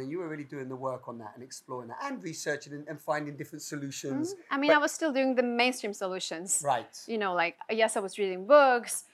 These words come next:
Speaker 2: watching the right videos and meditating here and there,
Speaker 1: Yeah.
Speaker 2: doing therapy,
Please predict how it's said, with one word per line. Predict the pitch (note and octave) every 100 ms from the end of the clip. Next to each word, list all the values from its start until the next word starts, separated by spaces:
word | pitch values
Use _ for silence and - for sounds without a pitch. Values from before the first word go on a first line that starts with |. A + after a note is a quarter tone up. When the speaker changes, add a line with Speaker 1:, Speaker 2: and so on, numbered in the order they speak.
| _
Speaker 2:
watching | G3+ G#3 - G#3 F#3+
the |
right | F#3 F3+ F#3+
videos | C#4+ B3+ A#3+ A#3 A#3 A3+ G3+
and | F#3+ F#3
meditating | F#3+ F#3 F3 F3+
here | F#3+ A3 G3
and | F#3+
there, | B3 C4+ A#3 B3+ D4 A#2+
Speaker 1:
Yeah. | A2+ - _ F#3
Speaker 2:
doing | G#3 F#3+
therapy, | - C#4 A#3+ A3 A3 G3+